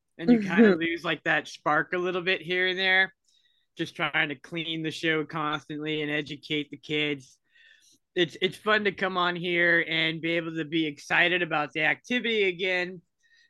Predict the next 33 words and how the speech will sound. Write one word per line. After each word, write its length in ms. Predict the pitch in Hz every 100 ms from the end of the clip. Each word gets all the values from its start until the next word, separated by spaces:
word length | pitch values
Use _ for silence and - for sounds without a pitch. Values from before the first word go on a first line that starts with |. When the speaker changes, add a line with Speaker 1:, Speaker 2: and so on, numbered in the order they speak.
| _
Speaker 1:
to, 380 | 180 170 160 151
to 200 | 143 170
hear 300 | 135 202 190
other 380 | 208 226 226 214
people 560 | 208 208 196 196 196 185
excited 500 | 170 - 180 180 180
about 340 | 170 165 165
the 120 | 175 165
activity, 520 | 156 - 175 165 160
young, 760 | 151 160 185 185 185 185 180 165 _ _ _ _ _ _
older 420 | 190 226 226 214 208
than 260 | 208 202
me, 580 | 196 196 196 190 185 170 _ _ _ 143
around 400 | 139 170 196 220
my 160 | 214 202
age, 500 | 196 196 190 185 156
you 80 | 185
know, 80 |
that 140 | 180 170
it's, 160 | 175 -
it's 320 | 180 170 - _ _ _
like, 180 | 175 175
we 100 | 220
had 160 | 214 170
Dan 240 | 214 208
Smith 360 | 202 196 208 202 196
on, 240 | 175 170
which 180 | 175 -
was 160 | 165
such 200 | - 196
an 100 | 170 156
awesome 400 | 180 175 175 160
interview. 640 | 175 180 160 165 160 151